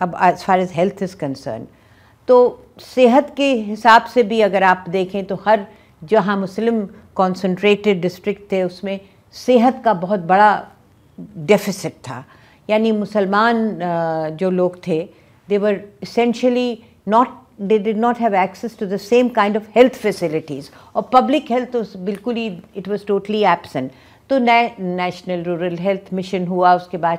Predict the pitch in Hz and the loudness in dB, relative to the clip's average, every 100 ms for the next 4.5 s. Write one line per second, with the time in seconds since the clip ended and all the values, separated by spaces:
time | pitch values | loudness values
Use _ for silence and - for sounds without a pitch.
0 | 165 160 160 - 180 185 208 208 190 190 | -6 -8 -8 -8 -4 0 0 -2 -8 -6
1 | 202 185 185 180 170 170 - _ _ - | -6 -4 4 6 6 2 -16 _ _ -2
2 | 240 240 240 240 233 214 208 208 208 208 | 0 0 -2 -2 0 0 -2 -2 -2 -6
3 | - _ - 180 170 165 160 202 202 214 | -20 _ -2 2 2 2 -2 -4 2 6
4 | 220 220 - 247 | 6 4 -2 -2